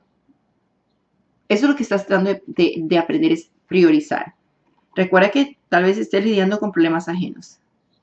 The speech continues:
Entonces, ¿cuál es el propósito de tu vida? También, eh, nos habla de perseverancia, paciencia, control personal,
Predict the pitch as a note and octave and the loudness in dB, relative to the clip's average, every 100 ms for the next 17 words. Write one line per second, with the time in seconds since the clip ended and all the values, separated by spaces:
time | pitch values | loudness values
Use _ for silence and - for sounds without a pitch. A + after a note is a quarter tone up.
0 | _ _ _ _ _ - F#3+ F#3+ F#3+ B3+ | _ _ _ _ _ -4 0 0 0 -2
1 | B3 B3 - - _ _ _ _ _ _ | -4 -8 -20 -20 _ _ _ _ _ _
2 | _ - G3 G3+ A#3 G#3+ F#3 F#3+ G3+ G#3 | _ -2 0 0 -2 -4 -4 -4 -6 -4
3 | F#3+ E3+ - F#3+ - _ _ _ _ _ | 0 0 -2 -10 -18 _ _ _ _ _
4 | _ _ _ _ _ _ _ _ _ - | _ _ _ _ _ _ _ _ _ 0
5 | A#3 G#3+ G#3 A3 C#4+ C4+ C4+ A3 G3 E3+ | 2 2 0 2 0 0 0 0 0 2
6 | F3 A3 A#3+ G3 G3 F#3 F3 E3 D#3+ D3+ | 2 0 -2 0 2 4 4 2 0 -4
7 | - _ _ _ _ - F#3 G3 E3 D#3+ | -10 _ _ _ _ -4 -2 0 2 4
8 | F#3 F3+ F#3 F#3 E3+ D#3+ - E3+ F3 F3 | 2 0 -2 -4 -6 -10 -6 -2 -2 -4
9 | - F3+ F3 - _ _ - E3+ - E3+ | -4 -4 -4 -6 _ _ -4 -4 -2 2
10 | E3+ E3+ F#3+ - E3 D3+ D3 G3+ B3 | 2 2 -2 -4 -6 -2 0 0 -4